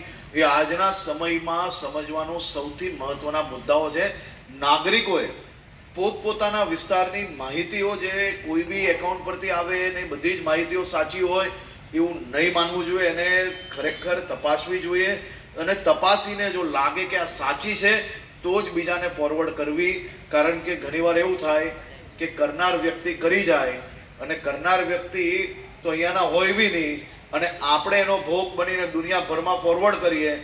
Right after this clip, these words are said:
અને ભવિષ્યની અંદર એ ખોટી માહિતીઓ ફોરવર્ડ થાય ને એના કારણે કોઈ ઘટના બને તો એ ઘટનાના ગુનેગાર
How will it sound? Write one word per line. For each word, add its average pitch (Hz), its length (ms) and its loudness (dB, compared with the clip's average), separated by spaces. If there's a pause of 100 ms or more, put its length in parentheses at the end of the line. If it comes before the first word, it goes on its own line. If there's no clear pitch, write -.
(260)
અને 151 140 -2
ભવિષ્યની 202 680 0
અંદર 180 440 4 (140)
એ 170 100 -4 (140)
ખોટી 160 320 -2
માહિતીઓ 175 460 0
ફોરવર્ડ 165 480 -2
થાય 165 180 0
ને 175 100 -2 (200)
એના 180 280 4
કારણે 180 320 0
કોઈ 180 200 -6
ઘટના 170 420 2
બને 175 280 2 (460)
તો 165 60 -4
એ 175 200 2
ઘટનાના 165 480 -4
ગુનેગાર 143 460 -2